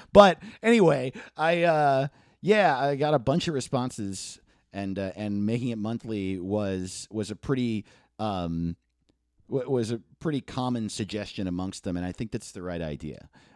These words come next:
Uh, so I'm doing that. And, uh, and I hope I see you at my other stuff. Uh, and if I don't, that's okay too. Uh, but I really hope I do, because I just appreciate you.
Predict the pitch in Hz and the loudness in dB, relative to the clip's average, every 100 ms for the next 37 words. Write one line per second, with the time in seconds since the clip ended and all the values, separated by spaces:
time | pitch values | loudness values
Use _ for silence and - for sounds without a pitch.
0 | - 78 73 71 - 110 95 110 117 123 | -14 -12 -10 -12 -12 -8 -6 -6 -8 -10
1 | - _ _ _ _ _ 82 85 82 78 | -12 _ _ _ _ _ -6 -4 -4 -4
2 | 90 82 98 90 113 117 104 104 107 104 | -6 -4 -6 -4 -6 -6 -8 -4 0 0
3 | 95 104 104 98 104 107 - 147 - - | 0 -2 -2 -2 -2 -2 -4 -8 -8 -18
4 | - _ _ _ _ 82 87 85 107 110 | -20 _ _ _ _ -10 -8 -6 -6 -4
5 | 123 135 139 139 156 - 160 160 160 233 | -4 -4 -4 -2 -2 -2 0 0 2 4
6 | 151 98 104 120 120 135 139 131 143 131 | 4 4 0 0 -2 -2 0 2 2 0
7 | - - _ 120 143 156 113 - - _ | -4 -20 _ -4 0 0 -2 -6 -20 _
8 | _ 120 120 107 110 110 113 120 104 120 | _ -2 -2 -2 -2 -2 -2 -4 -2 -2
9 | 104 113 107 95 95 90 90 | 0 0 0 0 0 0 -4